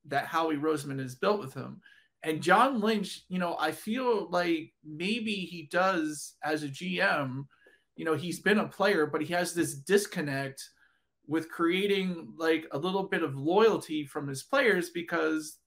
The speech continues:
they hold out and John's left debating a contract during the preseason.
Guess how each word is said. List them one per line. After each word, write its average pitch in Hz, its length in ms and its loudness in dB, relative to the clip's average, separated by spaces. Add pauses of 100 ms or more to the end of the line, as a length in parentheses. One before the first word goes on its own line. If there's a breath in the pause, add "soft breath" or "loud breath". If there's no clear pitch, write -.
they 175 160 6
hold 214 280 2
out 175 360 2 (600 soft breath)
and 170 180 -2
John's 185 540 2
left 180 280 4 (260)
debating 190 380 0
a 147 100 0
contract 185 800 2 (840)
during 208 320 8
the 165 80 2
preseason. 131 760 -4